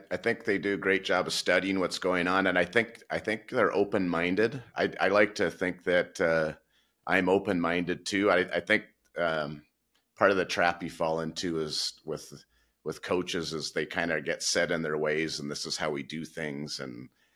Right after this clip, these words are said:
um, we're, we try to be very open-minded and try to evolve, <laughs> not only year to year, but week to week on, on, uh, on what we do. And so I think that's a, that's a key component to it, is to be open-minded and to, to, to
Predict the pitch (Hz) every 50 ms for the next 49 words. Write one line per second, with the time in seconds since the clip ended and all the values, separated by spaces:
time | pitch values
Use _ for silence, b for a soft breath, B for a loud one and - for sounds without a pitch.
0 | _ _ _ - 76 69 67 69 69 65 69 78 71 73 87 92 92 90 82 82
1 | 92 90 - - 110 101 92 90 85 90 80 85 85 87 87 80 85 90 - -
2 | 85 80 78 80 82 85 85 87 90 78 82 76 73 - 87 82 82 82 78 78
3 | 73 71 80 78 76 82 87 87 87 85 82 - - - - _ - - - 95
4 | 65 69 87 90 90 90 87 87 85 85 82 90 92 90 87 85 82 82 87 92
5 | 95 85 87 - - 82 95 92 - - 95 80 78 85 90 95 95 - - 82
6 | 78 76 76 76 76 _ _ _ _ _ _ _ - - 80 80 76 76 73 69
7 | 71 71 67 - - 78 80 80 80 82 - - 80 78 - 85 87 92 98 95
8 | 80 76 - - 82 80 - 98 98 - - 87 87 - - 95 85 80 78 76
9 | - 85 87 - - - - - - 98 87 - - 90 73 _ - 82 82 80
10 | 78 - - - 90 85 82 80 78 - - 85 - 82 78 78 82 - - 85
11 | 80 78 76 76 80 80 78 82 80 78 78 76 73 - - - 85 78 76 73
12 | 71 73 _ _ _ _ _ _ _ _ _ _ _ - 80 78 73 73 71 71
13 | 71 69 65 - _ _ _ _ - 76 69 64